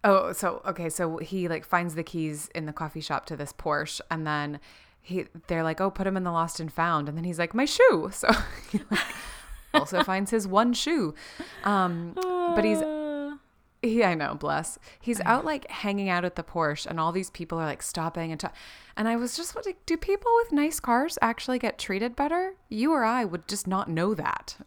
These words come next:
Speaker 1: <laughs>
Speaker 2: So, I don't, I can't speak to nicer car. I think it is something people comment on. We don't have any nice cars, <laughs> um,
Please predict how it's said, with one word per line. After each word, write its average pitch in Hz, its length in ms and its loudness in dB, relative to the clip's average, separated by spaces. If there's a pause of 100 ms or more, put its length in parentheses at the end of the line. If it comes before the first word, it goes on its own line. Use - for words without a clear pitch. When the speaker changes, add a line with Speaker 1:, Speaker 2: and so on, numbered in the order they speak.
(140)
Speaker 1:
<laughs> 202 100 2
Speaker 2:
So, 294 680 4 (340)
I 285 140 -2
don't, 453 280 -4 (320)
I 277 100 0
can't - 320 -14
speak - 280 -6
to - 160 -10
nicer 220 440 -2
car. - 280 -4
I 240 100 4
think 320 240 -6
it 415 80 -2
is 311 140 0
something 226 320 2
people 185 180 -4
comment 160 460 -2
on. 147 300 2 (520)
We 240 180 0
don't 370 240 -2
have 277 220 0
any 214 220 0
nice 143 400 -6
cars, 302 720 0 (180)
<laughs> 262 160 4 (540)
um, 180 400 2